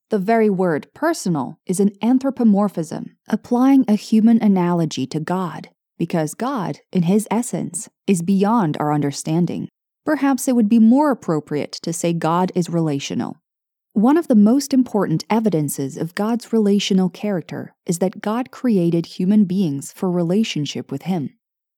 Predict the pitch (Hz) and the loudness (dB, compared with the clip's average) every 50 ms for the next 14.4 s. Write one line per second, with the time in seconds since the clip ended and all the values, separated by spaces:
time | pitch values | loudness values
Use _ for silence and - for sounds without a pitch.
0 | _ - 180 143 190 180 190 208 208 - - 202 - - - - 208 185 175 170 | _ -8 -4 -2 0 0 2 0 0 0 -2 -4 -4 -4 -6 -4 -2 0 2 2
1 | 170 175 156 131 127 - - 160 156 - - 170 - - - 196 208 220 202 160 | 0 0 -2 -4 -6 -6 -4 -4 -4 -2 -2 -4 -4 -4 -4 0 2 2 2 2
2 | 139 135 160 - 165 165 160 160 151 143 - - 131 139 - - 156 131 113 - | 0 -4 -6 -4 -2 -2 0 0 -2 -4 -4 -8 -10 -10 -8 -8 -8 -8 -8 -10
3 | - - - _ _ _ _ _ _ _ _ _ _ _ _ _ - 254 240 - | -14 -18 -20 _ _ _ _ _ _ _ _ _ _ _ _ _ -2 -2 0 0
4 | 185 165 165 - 220 214 190 156 147 151 - _ - 202 220 233 254 262 254 - | 0 -2 -2 -2 -2 0 0 0 -2 -4 -6 _ -2 2 2 2 2 0 0 0
5 | 240 226 220 220 - - 233 226 233 269 247 208 185 165 147 139 - - - 156 | 2 4 4 4 2 0 0 2 2 2 2 2 0 0 -2 -2 -4 -6 -6 -6
6 | 151 143 147 131 117 117 120 - - - _ _ _ - - 170 156 165 170 202 | -4 -2 -4 -4 -6 -6 -12 -16 -20 -20 _ _ _ -8 -4 -2 0 0 0 0
7 | 220 - - 233 220 220 220 220 - - 185 196 - - - - 180 190 214 196 | 0 -2 -2 0 0 2 0 0 -2 -2 -4 -4 -6 -6 -2 0 2 2 2 2
8 | 190 156 151 139 110 80 160 - _ _ _ _ _ - - 311 277 208 185 190 | 0 -2 -4 -4 -6 -8 -10 -14 _ _ _ _ _ -6 -2 0 2 2 2 0
9 | - - 196 185 - 156 156 165 175 170 180 202 226 214 - 185 139 120 107 156 | 0 0 -2 -2 -2 -2 -4 -2 -2 -2 0 0 -2 -2 -4 -6 -8 -8 -10 -12
10 | - _ _ - 202 196 - - - 294 330 311 - - 262 262 262 226 233 269 | -14 _ _ -4 -4 -4 -4 -2 -2 0 0 0 0 0 0 0 0 0 0 0
11 | 269 226 208 202 214 220 208 - - 226 220 - 240 247 254 254 254 247 - - | 0 2 2 0 0 -2 -2 0 0 0 2 2 4 4 4 4 4 2 -2 -4
12 | 226 214 196 180 - 233 240 214 - - - - 175 170 170 - 226 240 247 240 | -4 -4 -2 -4 -4 -4 -4 -4 -4 -6 -6 -4 -4 -4 -4 -2 -2 0 0 -2
13 | - - 165 151 147 - _ - 220 240 254 254 262 262 240 254 240 - 220 214 | -2 -6 -6 -6 -6 -6 _ 0 2 4 4 4 4 2 0 -2 -4 -2 -2 -4
14 | 202 - - 190 180 180 185 185 | -4 -4 -6 -6 -4 -4 -6 -6